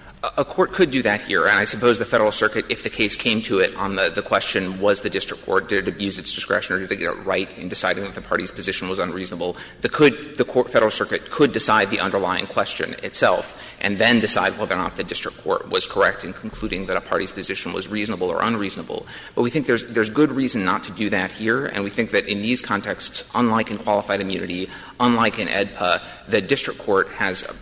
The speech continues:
particular expertise in the case and a long experience with the case, and, and that requiring the Federal Circuit to engage in a thorough review of the entire record of the litigation and the entire proceedings of the litigation imposes a burden that just isn't justified.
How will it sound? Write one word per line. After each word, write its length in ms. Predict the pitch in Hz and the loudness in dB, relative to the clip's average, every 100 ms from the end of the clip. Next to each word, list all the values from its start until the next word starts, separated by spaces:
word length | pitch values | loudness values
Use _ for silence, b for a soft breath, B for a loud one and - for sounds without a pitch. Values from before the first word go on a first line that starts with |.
| - - | -10 -6
particular 500 | 123 185 - 120 87 | -2 -2 2 4 4
expertise 600 | - - - 101 101 - | 2 -4 -4 -2 -2 -2
in 140 | 98 | -4
the 80 | 85 | -6
case 380 | - 98 - - | -4 -2 -2 -2
and 140 | 104 | 0
a 40 | |
long 260 | 104 117 107 | 2 2 0
experience 640 | - - 151 143 101 - | -2 0 2 4 2 -2
with 100 | 95 | -8
the 80 | - | -6
case, 380 | - 90 - - | -4 -2 -2 -2
and, 300 | - 90 - - | -2 -4 -4 -6
and 240 | 90 104 | -4 0
that 140 | - - | 0 0
requiring 560 | 104 - 120 135 113 | -2 2 4 4 0
the 80 | 101 | -2
Federal 300 | - 107 90 | 0 2 2
Circuit 460 | - 98 98 - - B - | 0 0 0 -2 -4 B -8
to 140 | - 101 | -6 -4
engage 400 | 98 104 101 95 | -2 0 0 0
in 80 | |
a 60 | 85 | -2
thorough 480 | - 104 104 104 92 | 0 2 4 4 4
review 380 | 95 101 110 113 | 2 0 2 2
of 100 | 95 | 2
the 120 | 92 | -2
entire 420 | 85 120 110 107 | 0 2 6 6
record 440 | 101 98 127 123 | 4 2 2 0
of 140 | - 113 | 0 -2
the 60 | |
litigation 540 | 113 107 117 123 - 123 | 0 0 0 -2 -2 -2
and 140 | 92 | -2
the 60 | 95 | -2
entire 280 | 101 107 95 | 0 0 0
proceedings 520 | 113 - 117 123 131 | -2 -4 0 0 -2
of 80 | 127 | -4
the 40 | |
litigation 560 | 135 127 135 135 151 147 B B | -4 -2 -4 -2 -4 -6 B B
imposes 440 | 127 117 143 120 110 | -4 4 4 4 2
a 60 | |
burden 320 | 95 110 113 90 | 4 4 4 0
that 140 | - | 0
just 300 | 107 - - | -2 -2 -4
isn't 260 | 107 101 92 | -4 -4 0
justified. 720 | 95 - - 95 87 - | 0 0 -4 -4 -2 -4